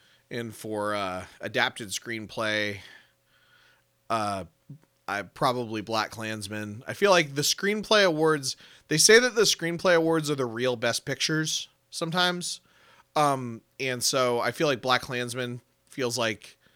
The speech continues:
just like, I mean, just like Get Out won, uh, best, best, uh, original screenplay. Uh, I think BlacKkKlansman could, could be, uh, best adapted screenplay, even if it's too good for Best Picture. Um,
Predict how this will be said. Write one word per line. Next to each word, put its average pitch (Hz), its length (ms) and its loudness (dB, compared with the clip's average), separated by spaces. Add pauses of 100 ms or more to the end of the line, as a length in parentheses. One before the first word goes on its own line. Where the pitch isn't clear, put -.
(180)
just 170 160 -2
like, 175 180 2
I 123 60 -2
mean, 127 120 -6
just 131 160 -4
like 120 160 -4
Get 120 160 2
Out 120 360 4
won, 107 380 -8 (200)
uh, 110 140 -4
best, 104 320 -6 (160)
best, 107 320 -4
uh, 104 300 -2 (540)
original 117 340 -4
screenplay. 104 720 -4 (480)
Uh, 101 300 0
I 98 40 -4
think 123 200 -10
BlacKkKlansman 117 720 -2
could, 104 200 -10 (260)
could 113 160 -10
be, 104 440 -8
uh, 92 320 -6 (920)
best 117 260 0
adapted 98 400 0
screenplay, 101 760 -2 (960)
even 135 200 -2
if 120 80 -4
it's - 180 -4
too 131 160 -6
good 107 220 -6
for 113 100 -8
Best 90 260 -4
Picture. 95 500 -10 (360)
Um, 76 460 -12